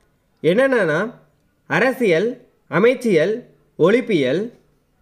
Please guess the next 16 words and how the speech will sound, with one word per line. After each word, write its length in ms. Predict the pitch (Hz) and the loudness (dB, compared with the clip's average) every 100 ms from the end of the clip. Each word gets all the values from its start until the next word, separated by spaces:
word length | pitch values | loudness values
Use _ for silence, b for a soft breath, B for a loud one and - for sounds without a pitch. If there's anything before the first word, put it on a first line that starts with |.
| _ | _
இதே 220 | 160 226 226 | 0 2 2
அறத்துப்பாலின் 600 | 220 269 262 262 240 233 | 0 -2 0 2 2 0
இயல்கள் 460 | 208 220 226 226 | 2 2 2 2
எத்தனைன்னு 380 | 190 180 220 214 | 0 0 0 0
கேட்டாங்கன்னா, 440 | 202 170 151 151 196 | 0 0 0 0 0
நான்கு. 600 | 160 208 190 147 214 - _ _ _ _ _ - | 0 0 0 0 -2 -6 _ _ _ _ _ -4
பாயிரவியல், 800 | 190 254 277 262 190 143 180 233 - _ _ | 0 2 2 2 0 0 -2 -4 -12 _ _
இல்லறவியல், 800 | 160 226 269 254 185 139 175 220 _ _ _ - | -2 2 2 2 0 0 -2 -6 _ _ _ 0
துறவறவியல், 880 | 208 269 269 254 196 147 147 214 - _ - | 4 4 2 2 0 0 0 -2 -8 _ -6
ஊழியல். 680 | 147 233 220 135 147 214 - _ _ _ _ _ _ _ _ _ _ _ _ _ _ - | 0 2 2 0 -2 -6 -12 _ _ _ _ _ _ _ _ _ _ _ _ _ _ -2
இன்பத்துப்பால் 720 | 240 277 294 254 185 196 196 | 0 2 0 0 -2 -2 -2
எத்தனை 380 | 185 226 277 226 | -2 0 0 2
இயல்களை 420 | 233 247 240 233 | 2 2 4 2
கொண்டுள்ளது? 680 | 185 165 135 117 117 117 _ _ _ _ _ _ _ _ _ _ _ _ _ _ _ _ _ _ _ _ _ _ _ _ _ - | 2 0 0 0 -2 -4 _ _ _ _ _ _ _ _ _ _ _ _ _ _ _ _ _ _ _ _ _ _ _ _ _ -4
இரண்டு 380 | 156 247 277 240 | 0 2 2 0
இயல்கள். 640 | 208 196 131 165 233 _ | 0 0 -2 -2 -6 _